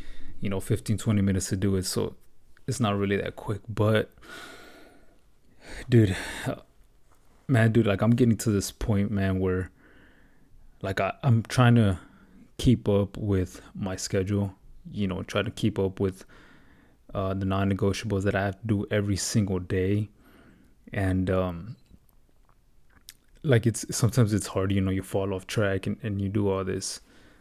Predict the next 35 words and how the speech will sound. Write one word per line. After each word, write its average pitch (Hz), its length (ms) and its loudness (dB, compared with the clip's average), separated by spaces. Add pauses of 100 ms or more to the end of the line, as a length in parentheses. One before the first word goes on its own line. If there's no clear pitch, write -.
(140)
other 98 380 -2 (100)
shit, 98 420 0
or 95 120 0
you 95 160 -2
start, 95 440 -4 (840)
like, 101 260 -4
bullshitting, 101 480 -2
you 104 80 -2
know, 101 200 -4 (580)
and 98 220 -4
you 101 80 0
just, 95 240 -2
like, 95 160 -2
fall 113 260 2
off 101 80 0
track 104 300 -2
of 101 260 -8
what 120 240 -2
you 107 60 -2
gotta 104 180 0
do, 98 180 0
man. 95 280 -2
And 95 100 -4
that's 98 220 -4
a - 20 -2
little 101 160 2
bit 101 140 0
about 95 480 -4
what 104 320 0
I - 20 2
wanted 98 300 -4
to - 80 -20
talk 107 240 -4
about 98 200 -6
today, 98 520 0